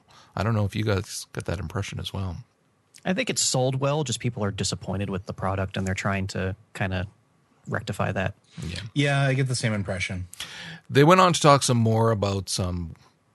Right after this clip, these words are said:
Speaker 1: um, Ultimate Anger, Battleground Z, and Street Pass Me Plaza Premium. Eh, nothing too extravagant. Don't really care. And then they went on to talk about Xenoblade Chronicles three D, which is yet another one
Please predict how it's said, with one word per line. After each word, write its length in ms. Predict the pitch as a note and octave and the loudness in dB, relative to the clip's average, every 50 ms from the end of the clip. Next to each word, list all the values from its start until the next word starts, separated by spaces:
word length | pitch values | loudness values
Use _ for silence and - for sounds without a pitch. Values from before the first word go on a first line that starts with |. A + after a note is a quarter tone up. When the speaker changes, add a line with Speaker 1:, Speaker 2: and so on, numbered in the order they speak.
| - - | -14 -12
Speaker 1:
um, 220 | - - - - - | -10 -10 -12 -10 -8
Ultimate 300 | - G#2+ - - - - | -8 -8 -8 -8 -10 -4
Anger, 540 | A#2 B2 C3+ C3+ C3 B2 B2 A#2+ A#2+ A#2+ A#2+ | 2 4 6 6 6 8 8 8 8 6 4
Battleground 640 | G2+ F#2+ F#2 F2+ E2+ F2 F2+ G#2+ - - - F2+ F2+ | 4 2 0 -2 -2 -4 -4 -4 -4 -4 -4 -4 -2
Z, 420 | F#2+ A2 A#2 A#2 A#2 A#2 A#2 A#2 - | 0 2 4 4 6 6 4 4 2
and 200 | - F#2+ F#2+ - | 2 -2 -2 -2
Street 360 | - - - - B2+ A#2 - | -2 -2 2 2 0 0 0
Pass 340 | - A2 G#2 G#2 G2+ - - | 0 0 2 2 0 0 -2
Me 160 | G2 G2 F#2+ | -4 -4 -4
Plaza 460 | - - G#2+ G#2+ A2 G#2+ G2+ A2 G#2 | -4 -2 0 2 2 2 2 0 -2
Premium. 520 | - - G#2 G#2 G#2 G#2 G#2+ G#2+ G#2 G2 - _ - D#3+ C3+ | -2 -2 -2 0 0 2 2 2 0 -2 -4 _ -10 -8 -6
Eh, 220 | C#3 C#3 C3+ C3 | -4 -4 -2 -2
nothing 420 | C2 B2 A2+ - - F#2+ F2+ E2+ F2 - _ _ _ _ _ - - _ _ _ _ _ _ _ _ - | -2 -4 -4 -4 -4 -6 -6 -6 -8 -12 _ _ _ _ _ -20 -20 _ _ _ _ _ _ _ _ -8
too 240 | - G#2 F#2+ F#2 F2+ - - | -4 -4 -4 -4 -4 -6 -8
extravagant. 640 | - G#2 - - - G2 F#2+ F#2+ G2 G2 G#2+ - - | -10 -10 -8 -4 -2 -2 -2 -2 -2 -4 -6 -6 -6
Don't 140 | - G2 F#2+ | -6 -4 -4
really 160 | F#2+ F#2+ F#2 - | -4 -4 -6 -4
care. 240 | - G#2+ G2+ G2+ - - - - - - - - _ _ _ _ _ | -2 -2 -2 -2 -2 -6 -12 -14 -14 -14 -16 -20 _ _ _ _ _
And 240 | - F#3 G3 G3 F#3+ | 4 6 6 6 6
then 120 | F3+ E3 | 6 6
they 100 | D#3 D3+ | 8 8
went 160 | C#3+ C3+ B2+ A#2+ | 6 6 4 4
on 100 | A#2 A2 | 2 0
to 80 | - | 0
talk 200 | - G#2 G2+ - | 0 0 0 0
about 160 | - F#2+ F2+ | -2 -4 -4
Xenoblade 380 | - - F#2 F2 - - - - - _ _ _ _ _ _ _ | -4 -4 -6 -6 -6 -8 -12 -14 -14 _ _ _ _ _ _ _
Chronicles 440 | - - - - - - - - - - | -8 -6 -6 -6 -6 -10 -12 -14 -14 -14
three 160 | - - - - | -14 -14 -14 -14
D, 80 | - - _ _ - | -16 -18 _ _ -8
which 260 | A#2 A#2 A2+ G#2 - | -4 -4 -4 -2 -2
is 260 | G#2+ G2+ F#2 - - - | -2 0 0 -2 -4 -6
yet 160 | - - - - | -8 -10 -6 0
another 360 | G#2+ C3 F3+ G3+ F3+ F3+ D3 | 4 6 6 8 8 8 8
one 440 | A#2+ A2 G2 F2+ E2+ B2 D3+ C#3+ | 6 4 2 0 0 0 0 -2